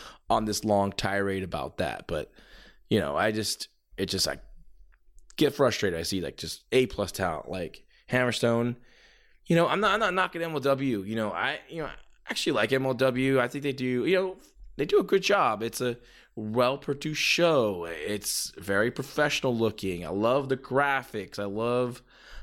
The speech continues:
um, you know, I mean, if it was on T V and you're scrolling your television, you click on wrestling, what's checking this out? Like, you, it's not embarrassing, uh, production. You know, it doesn't look low rent. It looks, it looks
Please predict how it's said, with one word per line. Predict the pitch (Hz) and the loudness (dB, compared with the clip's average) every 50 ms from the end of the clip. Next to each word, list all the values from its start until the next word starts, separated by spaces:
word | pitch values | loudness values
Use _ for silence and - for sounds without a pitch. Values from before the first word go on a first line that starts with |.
| - - | -14 -6
um, | - 104 107 107 104 101 98 90 80 76 71 - - _ _ _ _ _ _ _ | -2 0 2 4 4 2 2 0 -2 -4 -8 -12 -18 _ _ _ _ _ _ _
you | 117 113 98 | -2 -2 0
know, | 85 80 82 90 85 - - - - _ _ - | 0 -2 -4 -6 -8 -12 -18 -20 -20 _ _ 0
I | |
mean, | 147 160 160 | 2 2 2
if | 143 156 | 2 2
it | 165 | 0
was | 156 139 | 2 2
on | 139 143 151 151 | 2 2 0 -2
T | - - 165 147 | -4 -4 -4 -2
V | 127 135 | -2 -2
and | 143 156 | -2 0
you're | 156 151 | 0 0
scrolling | - - - 131 135 139 151 | 0 2 2 4 4 4 4
your | 156 156 147 | 2 0 0
television, | - 127 131 143 151 143 147 151 143 - 175 170 160 | 0 0 0 0 0 0 0 -2 0 -2 -2 -2 -2
you | 147 123 - | -4 -6 -4
click | - - 143 143 131 | -2 -2 -2 0 0
on | 131 135 123 104 | -2 -2 -2 -2
wrestling, | 95 104 135 143 - - - 147 151 151 147 139 | -2 -2 0 0 -2 -2 -2 -2 -2 -2 0 0
what's | 139 135 - | -2 -2 0
checking | - 139 139 - 139 | 0 -2 0 0 -2
this | 139 - | 0 2
out? | 180 185 143 | 2 2 2
Like, | 127 131 127 - | 0 -2 -2 -4
you, | 131 120 - - - - - - - - - _ _ _ | -8 -10 -10 -16 -20 -20 -20 -20 -20 -20 -20 _ _ _
it's | 123 123 | -4 0
not | 143 175 | 2 2
embarrassing, | 226 220 113 - - 101 98 135 175 160 - 160 151 139 135 - _ _ _ _ _ _ _ _ _ _ _ _ _ _ _ _ _ _ - _ _ _ _ _ _ _ _ _ - | 2 2 0 -2 -2 0 2 2 2 0 0 -2 -4 -6 -8 -14 _ _ _ _ _ _ _ _ _ _ _ _ _ _ _ _ _ _ -20 _ _ _ _ _ _ _ _ _ -4
uh, | - 120 120 117 110 104 95 90 82 | 0 2 2 4 4 2 2 0 -4
production. | - - - 143 123 123 139 202 - - - - - - _ _ _ _ | -6 -2 -2 0 2 2 0 0 -2 -4 -6 -6 -8 -10 _ _ _ _
You | 117 120 | -6 -4
know, | 95 90 107 | 0 0 0
it | 117 | 0
doesn't | 123 139 135 139 135 135 | 0 -2 -2 -2 -2 0
look | 139 147 - | 0 0 0
low | 113 131 147 156 143 | 0 0 2 2 2
rent. | 110 98 101 117 156 196 143 104 | 0 0 0 2 2 4 2 2
It | 107 | 0
looks, | 110 120 151 - - - | 0 0 0 -2 -2 -4
it | - 127 | -4 -2
looks | 143 180 - - - - | -2 -2 -2 -2 -4 -6